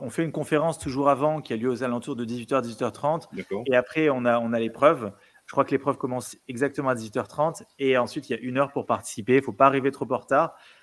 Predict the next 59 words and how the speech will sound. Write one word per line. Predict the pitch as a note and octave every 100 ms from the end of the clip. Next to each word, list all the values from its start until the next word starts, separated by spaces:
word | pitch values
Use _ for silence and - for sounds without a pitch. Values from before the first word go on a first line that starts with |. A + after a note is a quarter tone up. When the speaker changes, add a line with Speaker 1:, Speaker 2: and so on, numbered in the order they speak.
| - -
Speaker 1:
Euh, | A2+ A2 G#2+ G#2 G2+ G2+ G2 G#2+ A2+
et | A#2+ A#2
ensuite, | G#2+ - A2+
voilà, | G2+ A2+
il |
y | G#2+
a, |
au | G#2+
bout | A2
de | G#2+
l-, |
au | A2+
bout | G#2+ B2
de | A#2
l'heure, | A#2+ C#3+
on | B2+
sait | - C#3
si | -
on | B2
est | A#2+
qualifié | C3 B2 - C3+
ou |
non. | B2 F3 -
Et |
là, | A#2 D3+
ce | C#3+
sera | - C#3+
la | C#3
dernière. | C3+ C#3 E3
Donc, | C3+
malheureusement, | C3 C3 B2+ B2 D3 D#3 _ _
on | B2+
ne |
pourra | A#2 B2
plus | -
rien | E3 D3
faire. | - D3+ E3 - _ -
Si | -
vous | C3
n'êtes | C#3
pas | C3+
inscrit | D#3+ - D#3
le |
dix-neuf | C#3+ D3 C3
janvier | C#3 C3+ D3+
ou | B2+
si | -
vous | B2
n'êtes | B2+
pas | - B2+
pris, | - D3+ F3 - _
bah, | G#2
vous | G2+ A2+
aurez | A#2+
toujours | - D3+
la | C3+
possibilité | B2+ - A#2+ A#2
de | C3+
venir | A#2 B2 C#3+